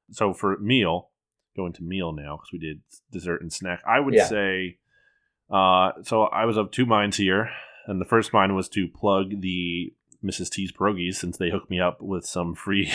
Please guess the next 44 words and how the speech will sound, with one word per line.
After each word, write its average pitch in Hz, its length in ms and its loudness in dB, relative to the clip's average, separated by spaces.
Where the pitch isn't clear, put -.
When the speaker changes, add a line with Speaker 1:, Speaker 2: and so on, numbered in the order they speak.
Speaker 1:
<laughs> - 280 -20
some 101 180 -4
free 113 200 4
coupons 104 720 2
and, 90 280 -4
uh, 87 340 -4
and 90 180 -6
gear. 92 240 2
You 98 80 -2
can 90 120 -8
see 110 100 0
that 92 180 4
on 95 60 -4
my 87 140 -2
Instagram 107 540 2
page. 95 500 -2
Follow 82 220 2
me 80 160 -8
on 76 160 -6
Instagram 76 520 -8
Speaker 2:
Yeah. 113 160 8
Speaker 1:
at 98 60 0
Brandon 80 240 -6
Gouton. 80 340 -6
Um, 87 480 0
got 76 140 -4
a - 20 -10
picture 87 320 -6
of 80 100 -8
that. 82 260 -4
Uh, 82 500 2
so, 98 220 -2
uh, 90 140 2
those 107 180 2
are 110 60 4
always, 104 220 4
I 98 60 4
love 101 260 4
pierogies. 85 380 -4
I'm 90 100 -4
Polish. 92 400 0
I'm 92 80 -10
half 101 220 -2
Polish. 87 420 -4